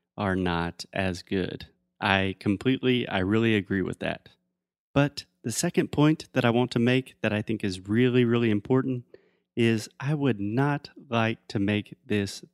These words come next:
the fault of the teachers. I'm a very strong proponent. I'm a very strong defender of teachers and education in general. And really,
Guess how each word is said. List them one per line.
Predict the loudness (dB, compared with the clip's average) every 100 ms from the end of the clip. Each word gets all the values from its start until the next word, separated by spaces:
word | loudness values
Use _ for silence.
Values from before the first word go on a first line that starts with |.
| -6
the | -6
fault | -2 0 0 -2 -10 _
of | -2 -2 -2 -8 -8
the | -8
teachers. | -6 -6 -6 -8 -8 -14 -16 _ _ _ _ _ -6
I'm | -2 0
a | 0
very | 0 0 0 0
strong | -2 -4 0 0 0 -4 -10 _
proponent. | -6 -6 0 2 2 0 -8 -6
I'm | -2 0
a | 0
very | -2 -2
strong | -2 -4 -4
defender | -4 -4 2 2 2 0
of | -4 -10
teachers | -8 -8 -4 -2 -2 -2
and | -2 -2 -4 _
education | -4 -2 -4 -4 -4 -4 -4 -4
in | -4 -4
general. | 0 0 2 2 0 -4 _ _ _ _ _ _ _ -4
And | 0
really, | 4 4 4 2 0